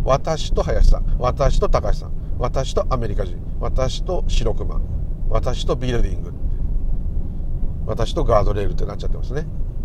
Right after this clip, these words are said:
で、その世界から私だけを消しゴムで消すと、あなたの肉体は残ってていいんですよ。で、人型書いてあって、真ん中に私って書いてあったら、私だけ消せばいいんですよ。だからその私の肉体があろうがなかろうがですよ。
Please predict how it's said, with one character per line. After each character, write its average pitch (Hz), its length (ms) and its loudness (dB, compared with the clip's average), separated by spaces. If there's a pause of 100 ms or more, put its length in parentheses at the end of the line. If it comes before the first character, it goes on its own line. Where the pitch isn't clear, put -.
(1300)
で、 156 60 -8
そ 214 120 -2
の 196 120 0
世 190 160 -4
界 131 200 0
か 117 120 -2
ら 123 200 0 (160)
私 151 400 -2
だ 143 100 0
け 139 100 -2
を 113 80 -2
消 131 120 -4
し 123 100 -6
ゴ 113 100 -2
ム 110 80 -2
で 107 80 -2
消 113 140 -4
す - 100 -2
と、 147 200 0 (920)
あ 226 60 0
な 220 60 0
た 196 80 4
の 151 60 2
肉 139 220 0
体 208 100 0
は 185 60 2
残 180 140 -4
っ - 20 -6
て 139 100 -4
て - 60 -2
い 110 40 -2
い - 20 4
ん - 40 6
で - 40 -4
す - 60 -6
よ。 147 100 -2 (240)
で、 139 60 -4
人 202 180 -2
型 190 240 0
書 196 140 -2
い - 80 -2
て - 80 0
あ - 40 -2
っ - 40 -2
て、 143 280 0 (360)
真 139 120 0
ん 139 40 -4
中 139 140 -4
に 123 80 -2
私 117 280 -2
っ - 20 -6
て 113 60 -4
書 104 80 -2
い - 20 -2
て 95 60 -4
あ - 40 -2
っ - 20 -2
た - 80 -2
ら、 107 60 -4
私 170 220 0
だ 170 80 -2
け 151 80 -4
消 135 100 -2
せ - 100 0
ば - 80 0
い - 20 4
い - 40 4
ん - 20 -6
で - 60 -4
す - 20 -6
よ。 - 80 -6
だ - 40 -6
か - 760 -4
ら 147 60 -2
そ 147 80 -4
の 160 60 0
私 151 260 0
の 190 100 -4
肉 147 240 -2
体 156 140 4
が 139 160 4
あ 135 60 4
ろ 170 80 0
う 135 40 -2
が 104 80 -4
な 98 140 -6
か 123 120 -4
ろ 117 80 -4
う 104 40 -4
が 90 60 -6
で 92 80 -6
す - 80 -8
よ。 95 140 -6